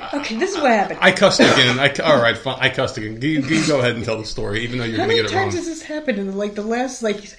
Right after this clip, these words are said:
Speaker 2: This was
Speaker 1: six
Speaker 2: just,
Speaker 1: months?
Speaker 2: it was just unnecessary. I mean, I just don't, I don't like people talking to me for no
Speaker 1: Okay.
Speaker 2: reason.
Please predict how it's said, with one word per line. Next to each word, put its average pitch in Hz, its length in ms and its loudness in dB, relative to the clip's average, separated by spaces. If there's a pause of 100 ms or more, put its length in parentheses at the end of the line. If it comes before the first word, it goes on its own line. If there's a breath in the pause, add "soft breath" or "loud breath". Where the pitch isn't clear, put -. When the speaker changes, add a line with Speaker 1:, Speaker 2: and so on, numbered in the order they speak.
(320 loud breath)
Speaker 2:
This - 200 -6
was 196 100 -6
Speaker 1:
six - 240 -2
Speaker 2:
just, - 20 4
Speaker 1:
months? 254 440 2
Speaker 2:
it 226 100 -8
was 254 140 -2
just 190 220 -2
unnecessary. 190 840 -4
I 123 40 -10
mean, 139 180 -10
I 196 140 2
just 214 300 -2
don't, 214 120 -2
I 180 80 0
don't 196 300 -4
like 170 240 -4
people 139 280 -2
talking 127 380 -8
to 110 60 -8
me 110 100 -6
for 120 220 -4
no 170 280 -2
Speaker 1:
Okay. - 40 -2
Speaker 2:
reason. 170 400 -2